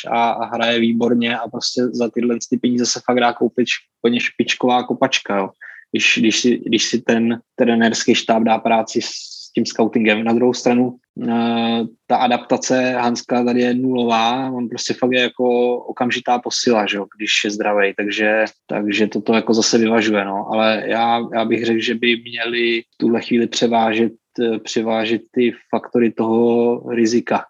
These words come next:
který s tím jsou spojený, no. Že, že jako hráč je to určitě špičkový, všichni to víme, jo, su-, su-, prostě hraje tady super, no ale kolik toho vlastně odehrál, jo, prostě chyběl hodněkrát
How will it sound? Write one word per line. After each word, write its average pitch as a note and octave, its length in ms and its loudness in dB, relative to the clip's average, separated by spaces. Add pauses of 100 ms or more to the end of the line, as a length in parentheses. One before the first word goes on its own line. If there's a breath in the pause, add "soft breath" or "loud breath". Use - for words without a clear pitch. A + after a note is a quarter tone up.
který G#2+ 200 -2
s - 80 -8
tím G#2+ 180 -8
jsou - 160 -4
spojený, G#2 500 -2
no. F#2+ 160 -14 (280)
Že, G#2+ 220 2
že A2 100 -4
jako G#2+ 200 0
hráč G#2+ 280 0
je A2+ 60 -2
to A#2+ 100 2
určitě C3 340 2
špičkový, A#2+ 480 0
všichni A2+ 240 -2
to C#3 100 0
víme, A#2+ 500 0 (140)
jo, A#2+ 300 2
su-, - 260 -4
su-, - 220 -14
prostě - 240 -8
hraje A#2 220 -2
tady B2 180 -2
super, B2+ 400 -2 (140)
no B2 120 2
ale B2+ 460 2
kolik B2+ 200 0
toho A#2+ 140 -2
vlastně B2 280 0
odehrál, A#2 480 0
jo, A2 200 -4
prostě A2+ 320 -6 (460)
chyběl A#2+ 360 2
hodněkrát A#2+ 680 0